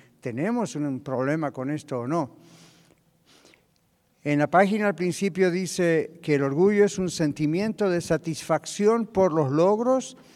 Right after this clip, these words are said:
capacidades o méritos propios o por algo que tiene que ver con la persona. Hasta allí, pongan dedo ahí, pausa. No podemos decir que hasta ahí el orgullo es malo. Entonces, hay ocasiones donde uno dice,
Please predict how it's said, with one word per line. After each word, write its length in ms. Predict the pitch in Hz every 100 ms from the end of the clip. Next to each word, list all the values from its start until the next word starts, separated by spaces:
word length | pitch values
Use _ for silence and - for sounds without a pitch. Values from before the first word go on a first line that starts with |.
| - _ -
capacidades 920 | 156 156 151 - 151 185 220 220 -
o 80 | 147
méritos 480 | 156 170 165 160 -
propios 840 | 180 190 185 147 135 180 - - - - _
o 140 | 185
por 200 | - 208
algo 560 | 208 214 208 220 226 220
que 160 | 185
tiene 380 | 175 175 180 190
que 160 | 185 170
ver 240 | 170 170
con 240 | 185 175 156
la 180 | 147
persona. 760 | 151 143 - - 202 127 101 -
Hasta 340 | 175 180 - 214
allí, 500 | 247 214 170 220 220 - - _
pongan 300 | 143 175 196
dedo 220 | 220 220
ahí, 240 | 202 175
pausa. 580 | - 170 143 - 160 165 - _ _ _ _ _ _ _ _ _ _ _
No 120 | 160 156
podemos 340 | 165 165 175
decir 300 | 160 170 156
que 80 | 170
hasta 180 | 139 151
ahí 80 |
el 120 | 160 165
orgullo 380 | 135 135 147
es 60 | 165
malo. 320 | 190 247 110 - _ _ _ _ _ _ _ _ _ _ _
Entonces, 500 | 139 165 160 160 131
hay 160 | 151 151
ocasiones 480 | 175 233 233 226 190
donde 220 | 185 175
uno 160 | 180
dice, 540 | 165 170 151 180 175